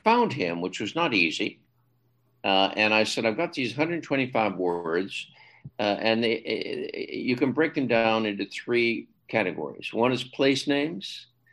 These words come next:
uh, one is names of the characters in the book, and then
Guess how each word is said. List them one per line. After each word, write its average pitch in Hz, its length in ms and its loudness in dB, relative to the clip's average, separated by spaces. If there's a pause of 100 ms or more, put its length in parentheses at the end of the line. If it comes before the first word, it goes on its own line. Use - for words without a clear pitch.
(380)
uh, 113 80 2 (200)
one 131 100 2 (120)
is 113 140 -4
names 117 320 0
of 107 100 0
the 98 180 -6
characters 104 420 0
in 98 100 -2
the 87 200 -6
book, 160 180 2 (920)
and 104 100 4 (120)
then 107 140 4